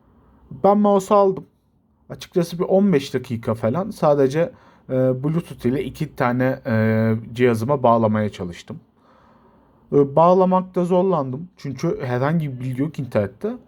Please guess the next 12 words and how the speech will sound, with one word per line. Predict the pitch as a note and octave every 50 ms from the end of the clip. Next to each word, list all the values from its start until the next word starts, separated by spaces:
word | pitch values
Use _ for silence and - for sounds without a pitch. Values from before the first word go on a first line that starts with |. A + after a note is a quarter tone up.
| _ _ - - - - - -
Deneme | - A#3+ A#3 A3+ A3 A3+ A#3+
yanılma | B3 A#3+ A#3 A#3 A#3 G3+ D3+ B2
ile | A2+ G#2 G2+ G2 F2+
buldum. | G2 G2 F#2 - - - _ _ _ _ _ _ _ _ _ _ _ _ _ _ _ _ _ - _ _ _ - -
Ben | A3+ D#3 C#3+ C#3+
de, | D#3+ F#3 F3+ -
e, | F3 D#3 D3+ D3+ D3 D3
benim | F3+ G3 G#3+ B3 A3+
durumuma | F#3+ F#3 E3 D#3+ E3 E3 E3 D#3 D3
düşen | E3 - - - F3 F3 F3
birisi | F3 E3+ F3 - -
olursa, | - - - F#3+ G3 F#3+ F#3 F#3 - - - - G#2+ G2+ - -